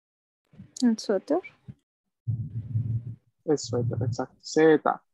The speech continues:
Speaker 2: Como ya fue, in-, in-, digamos, dicho en la frase, como ya fue, eh, ya está evidente de que se está hablando de el, ah,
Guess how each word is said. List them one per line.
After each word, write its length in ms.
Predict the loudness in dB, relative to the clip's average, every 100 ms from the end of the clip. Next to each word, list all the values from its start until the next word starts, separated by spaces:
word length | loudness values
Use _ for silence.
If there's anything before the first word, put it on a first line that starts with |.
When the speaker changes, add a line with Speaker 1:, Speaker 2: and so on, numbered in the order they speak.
| _ _ 0
Speaker 2:
Como 220 | 4 6
ya 180 | 6 6
fue, 340 | 8 8 8
in-, 360 | 4 0 0 0
in-, 840 | 0 0 0 0 0 -2 -2 -6 -2
digamos, 460 | 2 2 4 2
dicho 380 | 2 0 4 4
en 120 | 4 2
la 120 | 0
frase, 420 | 2 0 0 -10
como 180 | -8 0
ya 100 | 0
fue, 380 | 2 2 2 2 -4 _ _ 0
eh, 220 | 2 4
ya 80 | 2
está 220 | 0 0
evidente 540 | 2 4 2 0 -4 -4
de 140 | -4
que 80 | -10
se 80 | -6
está 140 | -2
hablando 480 | 2 2 2 2 2
de 220 | 2 0
el, 400 | 0 -2 -4 -4
ah, 340 | -6 -6 -8